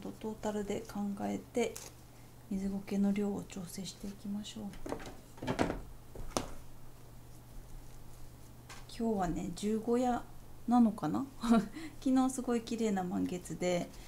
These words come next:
なんか幼稚園でお月見の話が出たみたいで、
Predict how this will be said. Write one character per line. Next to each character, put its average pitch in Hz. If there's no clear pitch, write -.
な 196
ん -
か 190
幼 208
稚 240
園 214
で 165
お -
月 -
見 220
の 220
話 214
が 170
出 180
た 175
み 196
た 196
い 170
で、 190